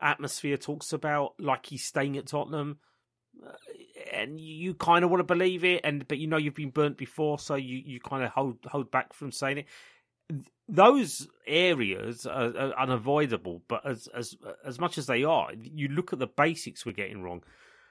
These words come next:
The midfield, two in the middle all season. We don't have anything else to, to stick in there. I mean, ag-, again, we've got two midfielders who have been out for a big chunk of it, but where's the creative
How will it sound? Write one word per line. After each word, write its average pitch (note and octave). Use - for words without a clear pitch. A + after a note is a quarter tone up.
The D3
midfield, D3+
two -
in D3+
the C#3
middle B2+
all A#2+
season. G#2
We D3
don't D#3
have F#3
anything C#3+
else A#2
to, C#3
to -
stick -
in G#2
there. F2+
I A2
mean, B2
ag-, -
again, C3+
we've A2+
got -
two C#3+
midfielders B2
who B2
have A2
been A#2
out A#2+
for G#2+
a A2+
big A2
chunk C#3
of F#2+
it, F2
but C#3
where's E3+
the D3+
creative C3+